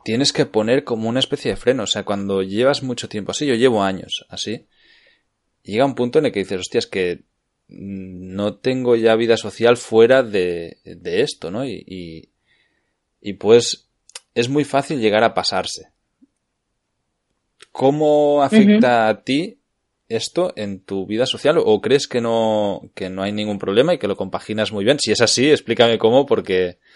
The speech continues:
Speaker 1: vamos a hacer
Speaker 2: Vale.
Speaker 1: las sesiones de, de eso.
Speaker 2: <laughs> Mira,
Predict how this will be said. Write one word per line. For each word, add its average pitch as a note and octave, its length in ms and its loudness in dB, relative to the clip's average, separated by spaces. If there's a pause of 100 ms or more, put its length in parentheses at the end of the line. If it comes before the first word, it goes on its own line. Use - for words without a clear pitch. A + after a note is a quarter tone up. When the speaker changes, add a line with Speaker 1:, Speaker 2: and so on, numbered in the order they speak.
(340)
Speaker 1:
vamos B2 260 8
a C3 40 6
hacer C#3 140 6
Speaker 2:
Vale. B2+ 120 10
Speaker 1:
las - 80 6
sesiones D#3+ 480 10
de, G#2+ 240 6
de A2+ 240 6
eso. G#2+ 400 2
Speaker 2:
<laughs> - 60 -14 (2500)
Mira, G3 360 8